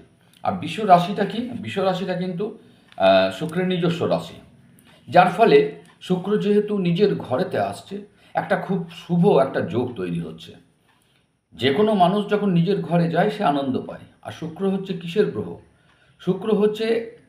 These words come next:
এমনই একটি গ্রহ যেটা মানুষের কমজোর হলে মানুষের সু-,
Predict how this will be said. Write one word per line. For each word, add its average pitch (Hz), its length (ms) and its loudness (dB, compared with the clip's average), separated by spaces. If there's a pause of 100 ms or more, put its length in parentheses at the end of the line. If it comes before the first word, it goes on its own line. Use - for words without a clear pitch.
(120)
এমনই 185 300 2
একটি 180 260 -4
গ্রহ 123 360 -6 (540)
যেটা 175 240 4
মানুষের 190 520 0
কমজোর 160 460 -4
হলে 180 220 0
মানুষের 165 400 -4
সু-, - 180 -8